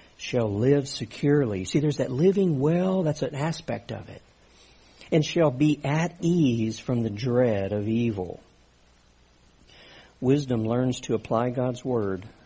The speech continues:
so that we live well. And by living well, we're saying, how does God define living well? It doesn't mean, you know, just because, you know, you've,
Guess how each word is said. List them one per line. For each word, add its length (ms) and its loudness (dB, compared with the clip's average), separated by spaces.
so 160 -10
that 140 0
we 160 -2
live 300 -4
well. 400 -2
And 200 -4
by 180 0
living 340 0
well, 220 4
we're 120 -4
saying, 380 -4
how 80 2
does 140 -2
God 440 -2
define 440 -8
living 320 -10
well? 460 -14
It 60 -12
doesn't 240 -6
mean, 480 -4
you 100 -4
know, 100 -6
just 260 -10
because, 320 -8
you 60 -6
know, 60 -6
you've, 240 -10